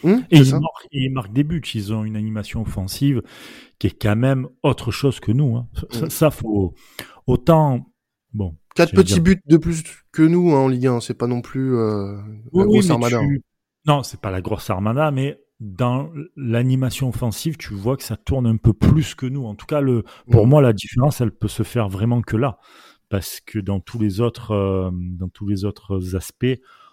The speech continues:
Speaker 2: on a, euh, au niveau des gardiens, c'est solide, nous aussi.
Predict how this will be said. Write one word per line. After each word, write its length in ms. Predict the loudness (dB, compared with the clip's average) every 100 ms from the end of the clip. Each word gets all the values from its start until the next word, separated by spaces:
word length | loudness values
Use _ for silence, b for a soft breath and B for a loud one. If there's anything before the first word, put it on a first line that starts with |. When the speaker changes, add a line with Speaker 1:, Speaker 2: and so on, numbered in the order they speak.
| b _
Speaker 2:
on 240 | -8 -4 0
a, 420 | 2 4 4 2
euh, 320 | 0 -4 -8 -10 -6
au 80 |
niveau 240 | -4 -2 -2
des 120 | -2
gardiens, 600 | 0 -2 -2 0 0 -2 -8 _ _ _ _
c'est 200 | -12 -10
solide, 520 | -2 0 0 -2 -6 -8
nous 180 | 0 4
aussi. 460 | 4 4 2 0